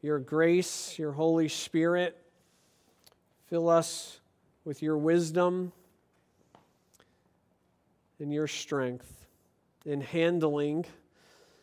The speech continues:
the division that is caused by our belief in your Son,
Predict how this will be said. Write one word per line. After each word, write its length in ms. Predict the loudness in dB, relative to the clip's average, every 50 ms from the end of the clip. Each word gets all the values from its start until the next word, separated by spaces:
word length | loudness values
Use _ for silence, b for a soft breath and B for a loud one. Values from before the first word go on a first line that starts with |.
| b b b b _ _ _ -16
the 280 | -14 -8 -4 -4 -2
division 760 | -2 -2 0 2 4 4 4 4 2 0 -2 -4 -6 -8 -8 -12 _ _ _ _ _ _ _ _ _ _
that 220 | -16 -14 -10 -8 -8
is 160 | -8 -8 -10
caused 720 | -10 -4 0 0 2 2 2 0 0 -2 -4 -8 -12 -20 -20 -20 _ _ _ _ _ _
by 220 | -16 -14 -10 -8 -4
our 200 | -2 0 0 0
belief 600 | 0 0 0 2 2 2 2 0 -2 -8 -18 -20 -20 _ b b b b b b b b b b b b b b b b _ _ -10
in 120 | -6 -4
your 180 | -2 0 0 -2
Son, 640 | -2 -4 -2 0 0 2 0 0 -2 -4 -6 -10